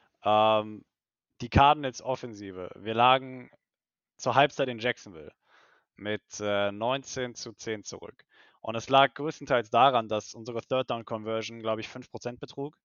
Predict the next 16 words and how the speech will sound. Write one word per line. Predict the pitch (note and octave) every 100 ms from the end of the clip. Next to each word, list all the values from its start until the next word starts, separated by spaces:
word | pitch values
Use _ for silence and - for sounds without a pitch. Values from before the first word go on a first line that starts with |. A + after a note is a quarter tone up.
| _
Also | A2 A2+
wir | A#2
hatten | A#2 A#2 A2+ _ _
einen | G#2+ A#2 C3
von, | - A#2+ A#2 A2
äh, | A2+ G#2 G#2 _
dreizehn | - A2 A2+ C#3
First | B2 A#2+ A2
Downs | G#2 A#2+
oder | C#3 C3
so | C3+
ge-, | C3 -
äh, | B2 A2+ -
Third | B2 A#2+
Downs | A#2 A#2+ - -
verwandelt. | - B2+ B2+ C3 D3